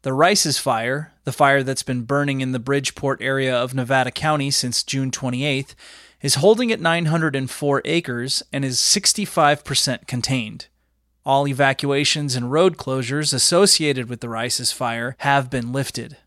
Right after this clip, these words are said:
A new fire ignited this afternoon, this time in Jander, just north of Bangor in Butte County.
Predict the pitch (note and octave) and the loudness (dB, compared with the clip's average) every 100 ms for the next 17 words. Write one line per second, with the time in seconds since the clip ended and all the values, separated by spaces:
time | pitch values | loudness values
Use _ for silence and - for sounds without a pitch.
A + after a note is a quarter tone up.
0 | _ _ _ _ _ _ _ _ _ - | _ _ _ _ _ _ _ _ _ -6
1 | C#3+ F#3+ B3 D3+ B2+ C3 B2+ B2 A#2+ A#2+ | 0 2 2 2 4 2 0 -2 -2 -4
2 | A#2 A#2+ C3+ A#2+ - B2 B2 C3 D3 - | -4 -2 0 -2 -4 -4 -2 -4 -6 -10
3 | - - _ F3+ G#3+ - G3+ G3 F#3 C#3 | -20 -20 _ 2 4 4 4 2 2 -2
4 | B2+ B2 D3+ E3 C#3+ A#2 A#2 _ - F#3+ | -2 0 0 2 0 -4 -6 _ 2 4
5 | G3+ E3 D#3 D3 B2 A2+ E3 F3+ C#3+ B2 | 4 2 0 0 -4 -2 2 2 0 -2
6 | B2+ C#3 A2+ C3+ D3 D3+ - C#3+ D3 B2+ | -4 -6 -6 -2 0 -2 -2 -2 0 -2
7 | C#3+ | -10